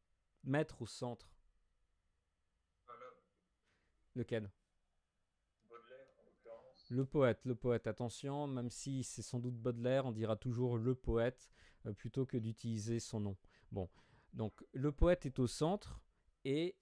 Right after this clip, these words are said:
Speaker 1: le ciel qui est en train de tomber, embrasse tout le cercle de l'horizon.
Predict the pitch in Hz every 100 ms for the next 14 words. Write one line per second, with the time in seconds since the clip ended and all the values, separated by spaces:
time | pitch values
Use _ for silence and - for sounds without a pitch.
0 | _ 123 123 127 - 160 160 139 - 120
1 | 113 127 120 - 139 131 147 175 208 _
2 | _ _ 156 175 156 139 165 175 - 151
3 | - 165 165 - 131 131 135 131 110 104